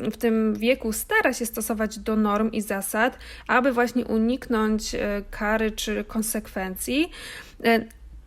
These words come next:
czyli mówimy tutaj na przykład, nie wiem, zakaz słodyczy, tak, albo złość rodzica jest już wystarczającym powodem do tego,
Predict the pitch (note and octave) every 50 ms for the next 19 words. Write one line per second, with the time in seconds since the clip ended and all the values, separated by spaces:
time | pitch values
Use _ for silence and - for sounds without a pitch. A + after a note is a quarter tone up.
0 | - - - F#4+ F4 E4 D4 C4 C4 C4+ C4 B3+ A3+ B3 A#3+ A3+ B3 A3 G#3+ G#3
1 | G#3 G#3 - - A3 - G#3+ G3 - - G#3 G3 F#3+ F#3 F#3+ - A3 G#3+ G#3+ F#3+
2 | F#3+ - - - G#3 G3+ F#3+ A3 C#4 C#4 - A#3 G#3 - A3 A3 A3 - - G3
3 | G#3 G3 G3+ G#3 G3+ G#3 G#3 G#3 G#3 G#3 G#3+ G#3+ A3 A3+ A3+ - - A#3 A3+ G#3+
4 | G#3 G#3+ A3 - - - D#3+ D#3 - - - G3+ G3+ G#3 G#3 - - A3+ A3 G#3+
5 | A3 G#3+ A3+ A3 A3+ A3+ A3 - - A#3 A#3+ A#3+ A#3 A#3+ A3 - G#3+ G3+ A3+ A3
6 | A3 G#3+ G#3 G3+ G3+ - - G3 G3 A#3+ D4+ F4+